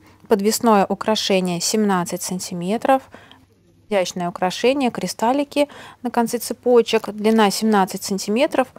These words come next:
и стоит семьдесят семь рублей. Следующая декорация. Тут две штучки в наборе. Смотрите, шарик с оленем, с бубенчиками, сердечко со звёздочкой.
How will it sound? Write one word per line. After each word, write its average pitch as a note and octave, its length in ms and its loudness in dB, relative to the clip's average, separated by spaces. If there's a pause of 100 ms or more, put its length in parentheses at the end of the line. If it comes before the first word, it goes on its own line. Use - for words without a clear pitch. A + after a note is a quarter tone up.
(500)
и A#3 140 0
стоит B3 380 2
семьдесят A#3+ 480 0
семь G#3+ 260 0
рублей. F3+ 480 0 (1600)
Следующая A3 720 2
декорация. C4 760 0
Тут A3 340 -2
две G3+ 360 0
штучки - 480 -4
в C4 80 -6
наборе. C4 520 4 (1120)
Смотрите, G3 560 -6
шарик E3+ 500 -2 (340)
с - 160 -12
оленем, A3 580 2
с A3 40 -10
бубенчиками, A#3 1000 -2 (260)
сердечко F3 640 -6
со - 160 -6
звёздочкой. G#3 760 -4